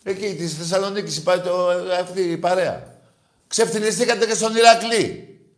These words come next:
Έτσι δεν είναι, παοκτζίδες; Κάνω λάθος;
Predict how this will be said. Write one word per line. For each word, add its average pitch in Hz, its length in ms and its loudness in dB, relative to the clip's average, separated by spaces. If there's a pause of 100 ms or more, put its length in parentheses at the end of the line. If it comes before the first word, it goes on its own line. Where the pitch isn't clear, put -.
(200)
Έτσι 135 240 -2
δεν 143 100 0
είναι, 151 140 0
παοκτζίδες; 156 760 0 (680)
Κάνω 139 280 0
λάθος; 165 600 2